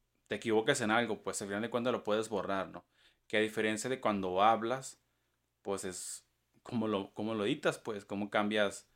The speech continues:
en el lugar de decir una grosería, de una grosería, vaya, cómo lo arreglas, pues entonces, o lo cortas,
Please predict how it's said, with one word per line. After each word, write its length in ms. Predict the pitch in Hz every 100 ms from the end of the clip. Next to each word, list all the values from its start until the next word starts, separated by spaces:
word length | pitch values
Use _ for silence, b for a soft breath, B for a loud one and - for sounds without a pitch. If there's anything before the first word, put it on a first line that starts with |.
| _ _ _ -
en 160 | 101
el 260 | 101 95 95
lugar 300 | 95 95 107
de 80 | 113
decir 120 | 117
una 100 | 113
grosería, 540 | 110 107 98 113 - _ _ _ _
de 100 | -
una 140 | 107 120
grosería, 600 | 117 113 117 127 120 117
vaya, 400 | 107 104 117 - _ _ _ _
cómo 220 | 92 107
lo 60 | 113
arreglas, 360 | 107 120 107
pues 220 | - 98
entonces, 580 | 95 85 90 85 98 - _
o 100 | 95
lo 180 | 90
cortas, 560 | - 123 127 147 135 -